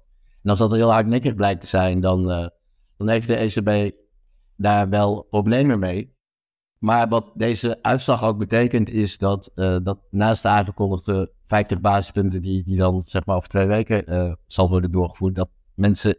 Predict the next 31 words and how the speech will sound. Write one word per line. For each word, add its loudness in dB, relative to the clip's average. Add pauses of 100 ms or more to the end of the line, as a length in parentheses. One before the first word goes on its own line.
(140)
inmiddels 0
ervan -4
uitgaan 0
dat 2
dat -2
in 2
mei 2
dan -4
ook -2
wel 0
weer 0
vijftig -2
basispunten -4
zal -4
worden. -10 (720)
En, 0
en 2
markt 4
de -4
prijs 2
inmiddels 0
in -2
dat 0
de 0
rente -2
uiteindelijk 0
op -6
vier -2
procent -2
zal, 2
eh, -4